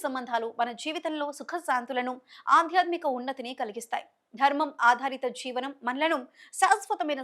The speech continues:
శాంతి వైపు నడిపిస్తుంది. చాణక్య నీతి సూత్రాలు ఆచరణాత్మక జీవనంలో కూడా ఎంతో ఉపయోగపడతాయి. అప్పిచ్చిన వారి ఇంటికి వెళ్ళకూడదనే సూత్రం ఆర్థిక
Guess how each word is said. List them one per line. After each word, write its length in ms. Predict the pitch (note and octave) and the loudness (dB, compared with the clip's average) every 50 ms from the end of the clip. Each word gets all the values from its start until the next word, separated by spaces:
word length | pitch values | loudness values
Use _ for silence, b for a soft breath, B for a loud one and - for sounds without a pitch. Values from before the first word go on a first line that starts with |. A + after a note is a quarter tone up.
| C4 - | -4 -2
శాంతి 280 | C4 A#3+ C#4 D4 D#4 C#4+ B3 | -2 -2 -2 -2 -4 -6 -6
వైపు 180 | A3 A3+ C#4 D4 C4+ | -6 -4 -4 -4 -6
నడిపిస్తుంది. 540 | A3+ G#3+ - A#3+ A#3 - - A3+ A3 - - _ _ _ b b b b b | -6 -6 -8 -8 -10 -10 -12 -14 -14 -14 -14 _ _ _ b b b b b
చాణక్య 420 | - G4+ F#4+ G#4+ B4+ A#4+ - G4+ F#4+ D#4 | 6 6 6 6 4 -2 -2 -2 0 0
నీతి 200 | D#4 D4+ D4 C#4 - | -2 -4 -6 -8 -8
సూత్రాలు 420 | - C4+ B3+ - C4 A#3+ A#3+ C#4 D#4+ - - G#3+ A3 | -8 -8 -4 0 2 2 2 0 -2 0 4 6 6
ఆచరణాత్మక 640 | B3+ B3+ D4 D4 C#4+ C#4 C#4 C#4+ - D4 D#4 D4+ D4 G#3+ - | 6 4 2 -2 -2 -2 -2 -4 -4 -4 -2 -2 -4 -4 -4
జీవనంలో 400 | B3 A#3+ A#3+ A#3+ A#3+ A#3+ A#3+ A#3+ A#3+ | -4 -2 -2 -2 -2 -2 -4 -4 -2
కూడా 180 | - A#3 A#3+ A#3 A#3+ - - C4 | 2 4 4 4 4 2 -2 -4
ఎంతో 200 | C4+ C4 - D4+ C4+ - A#3 | -2 0 0 0 0 -2 -4
ఉపయోగపడతాయి. 640 | A3+ C4 C#4 C4+ A#3 B3 A3+ A3 A3 - B3 - - _ _ _ _ b b b b b A3+ | -6 -4 -2 -2 -2 -2 -6 -4 -2 -2 -2 -2 -4 _ _ _ _ b b b b b 6
అప్పిచ్చిన 420 | A3 - - D4 C4 - - C4 C4 B3 | 6 6 2 -4 -4 -4 -6 -2 2 2
వారి 160 | B3 A#3+ A#3+ B3 | 2 2 2 -2
ఇంటికి 220 | A#3 A3+ C4 B3 C4+ A3+ | -6 -8 -8 -6 -4 -2
వెళ్ళకూడదనే 560 | A#3 C4 D4+ E4 E4 E4+ C4+ B3 C4 B3 B3 A3+ - | 2 4 4 4 4 2 -2 -2 -2 -4 -6 -8 -8
సూత్రం 300 | - D4 C#4+ - F#4+ G#4+ - _ b b b b b B3 | -8 -6 -2 -2 -4 -4 -6 _ b b b b b 6
ఆర్థిక 320 | C4 C4+ A3 C#4 C4 - | 6 4 4 0 -4 -4